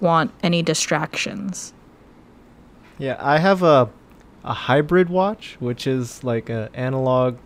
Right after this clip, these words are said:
Speaker 2: and it has a little screen that it does connect to my phone, so it is, has, like, some notification capability. I was paranoid enough that I put that f-, my watch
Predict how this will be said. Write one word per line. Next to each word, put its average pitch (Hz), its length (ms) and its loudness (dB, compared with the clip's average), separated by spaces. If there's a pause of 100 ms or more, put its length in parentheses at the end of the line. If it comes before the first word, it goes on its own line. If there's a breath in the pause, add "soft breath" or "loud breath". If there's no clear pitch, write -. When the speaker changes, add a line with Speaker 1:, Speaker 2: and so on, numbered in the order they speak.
(120)
Speaker 2:
and 117 160 -4
it 113 80 -2
has 123 200 0
a 117 60 -2
little 117 420 0 (280)
screen 165 600 -2
that 113 200 -2 (100)
it 120 220 -6
does 123 260 0
connect 127 360 -4
to 131 80 -8
my 120 140 -6
phone, 127 500 -6
so 110 240 -6
it 110 180 -8
is, 120 320 -8
has, 123 400 -2
like, 120 200 -2
some 123 220 -2
notification 127 640 -2
capability. 139 640 -4 (300 soft breath)
I 143 120 8
was 185 120 10
paranoid 156 540 4
enough 127 260 2
that 117 160 -2
I 117 80 2
put 127 240 -2
that 117 240 0
f-, - 220 -10
my 117 180 -2
watch 113 560 0